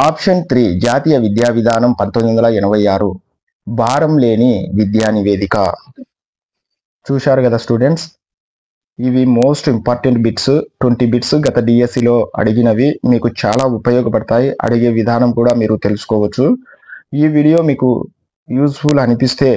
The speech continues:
ఛానల్ని సబ్స్క్రైబ్ చేయండి, పక్కనే ఉన్న బెల్ ఐకాన్ని యాక్టివేట్లో ఉంచుకోండి, మీ ఫ్రెండ్స్కి షేర్ చేయండి.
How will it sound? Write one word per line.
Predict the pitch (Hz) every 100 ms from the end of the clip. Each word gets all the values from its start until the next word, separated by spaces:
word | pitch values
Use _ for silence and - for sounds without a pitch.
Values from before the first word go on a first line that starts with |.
| 98 98
ఛానల్ని | 120 139 135 123
సబ్స్క్రైబ్ | 117 - - 135 127
చేయండి, | 127 120 120
పక్కనే | 110 123 120 120
ఉన్న | 120 104
బెల్ | 107 110
ఐకాన్ని | 117 117 113 101 - _ _ -
యాక్టివేట్లో | 117 117 117 117 117 110
ఉంచుకోండి, | 113 117 113 113 113 - _ _
మీ | 123 131
ఫ్రెండ్స్కి | 127 120 117 120 117 -
షేర్ | - 123 123
చేయండి. | 117 117 110